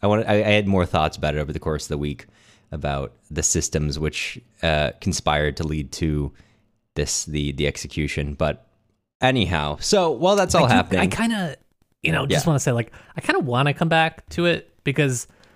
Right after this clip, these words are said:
Speaker 2: as we've been doing these, I feel like I can't talk about things because we haven't gotten <laughs> to the ending. And
Speaker 1: Right.
Speaker 2: so I feel like the first half of the series, I, like, I got a lot that I wanna say, but then I can't really. And so I kinda wanna make episodes or a few episodes where it's just, like, q-,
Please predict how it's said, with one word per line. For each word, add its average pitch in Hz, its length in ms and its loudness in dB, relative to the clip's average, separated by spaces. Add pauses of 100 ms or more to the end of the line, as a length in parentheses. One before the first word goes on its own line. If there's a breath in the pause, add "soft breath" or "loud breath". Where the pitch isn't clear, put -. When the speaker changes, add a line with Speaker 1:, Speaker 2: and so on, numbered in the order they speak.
(480 soft breath)
Speaker 2:
as 185 140 2
we've 170 80 0
been 160 160 4
doing 156 300 4
these, 156 260 4
I 127 80 -2
feel 151 160 -4
like 147 80 2
I 135 60 0
can't 139 280 -2
talk - 460 0
about 131 280 2
things 127 280 4
because 120 240 -4
we 123 60 4
haven't 123 160 2
gotten 123 260 0
<laughs> - 20 -4
to - 180 0
the 127 180 -2
ending. 151 420 0 (720 soft breath)
And 95 80 -2
Speaker 1:
Right. 80 140 4
Speaker 2:
so 151 200 2
I 143 100 4
feel 196 200 0
like 196 120 0
the 175 60 -10
first 165 340 2
half 160 220 4
of 147 60 -4
the 127 80 2
series, 139 440 4
I, 117 80 6
like, 117 200 0
I 123 60 -2
got 123 160 2
a 123 40 2
lot 123 200 4
that 120 100 -2
I 117 40 2
wanna 113 220 4
say, 127 440 2
but 117 160 -4
then 113 140 -6
I 107 80 -4
can't 113 380 -4
really. 120 480 0 (360 soft breath)
And 135 80 -10
so 139 80 -4
I - 20 -2
kinda 277 200 2
wanna 220 140 4
make 175 200 4
episodes 143 600 2
or 127 140 0
a 113 60 -2
few 139 200 0
episodes 127 460 0
where 117 100 2
it's 104 120 -2
just, - 240 -8
like, 117 240 0 (1080 soft breath)
q-, 113 180 -10